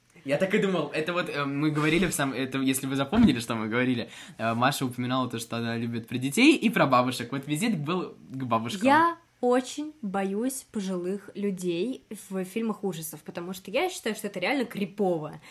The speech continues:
Speaker 2: А, и там был момент, где в этом фильме голая бабушка начинает, а, бежать на четвереньках к двери.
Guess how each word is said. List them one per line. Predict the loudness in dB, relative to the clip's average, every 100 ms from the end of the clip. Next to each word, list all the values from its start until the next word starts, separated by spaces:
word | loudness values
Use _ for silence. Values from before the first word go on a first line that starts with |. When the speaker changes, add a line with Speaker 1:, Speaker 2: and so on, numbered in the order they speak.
| -20 -18 -6
Speaker 2:
А, | -2 0 0 -2
и | -2 2 2 0 2
там | 2 4 2
был | 2
момент, | 0 0 2 2 0 -4 -16 _ _ -12
где | -8 -6 0 0 0
в | -4
этом | -4 -4 -4
фильме | -2 0 0 0 -4 -4
голая | -2 0 -2 -6 -10
бабушка | -8 -2 0 0 -2 -6 -10 -12 -12 _
начинает, | -12 -4 -2 0 -2 -4 -10
а, | -10 -6
бежать | -6 -2 -4 -4
на | -8
четвереньках | -8 -8 -4 -4 -4 -4 -6 -6
к | -12
двери. | -6 -4 -4 -4